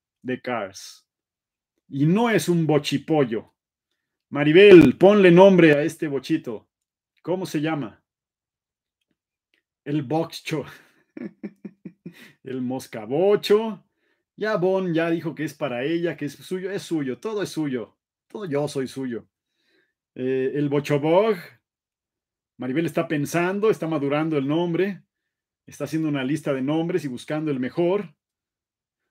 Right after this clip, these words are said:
Dice Galí-, Humberto y Galina, "Toño, déjame ver el reportaje del maratón del Balsas. Yo fui corredor a los catorce". <laughs>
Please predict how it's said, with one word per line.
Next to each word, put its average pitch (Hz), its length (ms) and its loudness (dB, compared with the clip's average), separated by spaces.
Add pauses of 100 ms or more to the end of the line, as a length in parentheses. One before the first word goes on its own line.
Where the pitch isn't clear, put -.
(200)
Dice 131 240 -6
Galí-, 135 380 -4
Humberto 160 340 -2
y 151 40 -2
Galina, 165 400 -2
"Toño, 185 180 -4
déjame 185 260 -2
ver 175 220 0
el 180 140 0
reportaje 151 600 -6
del 147 180 -4
maratón 139 440 -6
del 147 180 -2
Balsas. 156 600 -4
Yo 156 100 -8
fui 170 120 -6
corredor 151 340 -4
a 165 60 -2
los 143 180 -6
catorce". 156 840 -6
<laughs> - 460 -16